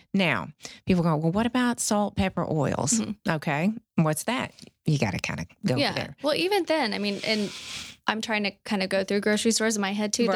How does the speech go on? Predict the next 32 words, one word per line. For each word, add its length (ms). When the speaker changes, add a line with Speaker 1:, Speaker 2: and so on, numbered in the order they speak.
Speaker 1:
Right. 140
Speaker 2:
are 40
even 200
still 220
on 200
the, 300
like, 180
most 300
outer 320
aisles. 480
You 60
know, 100
if 100
you 100
need 180
nut 280
butter, 480
olive 300
oil, 260
it's 220
the 80
stuff 240
that's 180
at, 140
like, 180
the 140
center 560
Speaker 1:
Ugh. 80
Speaker 2:
of 80
the 100
store 460
that 240